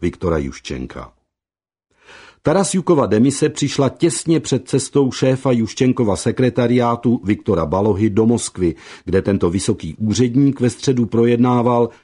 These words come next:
detaily chystané Juščenkovy návštěvy v ruské metropoli. Tam už někdejší oranžový hrdina z Kyjeva pojede v situaci,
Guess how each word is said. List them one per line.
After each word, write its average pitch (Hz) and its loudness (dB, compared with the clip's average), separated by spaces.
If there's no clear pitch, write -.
detaily 135 0
chystané 107 0
Juščenkovy 95 -2
návštěvy 98 -2
v 85 -4
ruské 101 0
metropoli. 76 -6
Tam 165 0
už 175 -2
někdejší 135 0
oranžový 113 0
hrdina 104 0
z - -8
Kyjeva 110 0
pojede 110 2
v - -10
situaci, 113 0